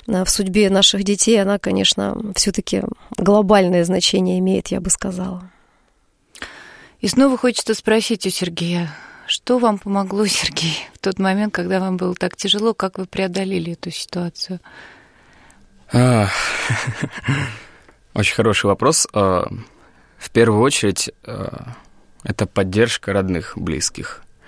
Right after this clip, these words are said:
Speaker 3: Бабушка, мама. Для меня в большей степени, конечно, ощущалась поддержка, м,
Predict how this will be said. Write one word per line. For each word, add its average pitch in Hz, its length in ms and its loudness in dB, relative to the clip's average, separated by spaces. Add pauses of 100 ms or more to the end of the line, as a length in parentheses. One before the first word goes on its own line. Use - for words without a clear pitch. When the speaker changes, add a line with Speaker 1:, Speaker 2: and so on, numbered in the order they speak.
(1500)
Speaker 3:
Бабушка, 110 480 4
мама. 95 680 2 (320)
Для 92 260 -2
меня 113 240 4
в 107 80 -4
большей 104 340 0
степени, 104 440 0
конечно, 90 480 -2
ощущалась 101 560 0
поддержка, 92 800 -2
м, - 680 -14